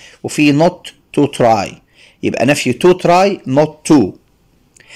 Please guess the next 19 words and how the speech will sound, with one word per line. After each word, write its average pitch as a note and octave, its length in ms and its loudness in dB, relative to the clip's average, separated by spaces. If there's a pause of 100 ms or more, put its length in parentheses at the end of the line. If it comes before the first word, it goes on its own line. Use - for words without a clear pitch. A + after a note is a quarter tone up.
(220)
نفي D#3 280 -2
الجيرند F#3 500 0
speaking F#3+ 560 -2
not F3+ 240 0 (120)
speaking، D#3 500 -8 (640)
فهنا D#3+ 500 -4 (260)
هناخد C3 460 0
speak E3+ 420 -2
ونحط C3+ 300 -2
عليها B2 260 0
اي A#2+ 180 -2
ان A#2 140 0
جي، D3 220 2
فهتبقى A#2+ 460 0
in A#2+ 100 -6
spite D#3+ 300 -2 (100)
of F3+ 240 2 (760)
not F#3+ 500 2
speaking، A2 920 -4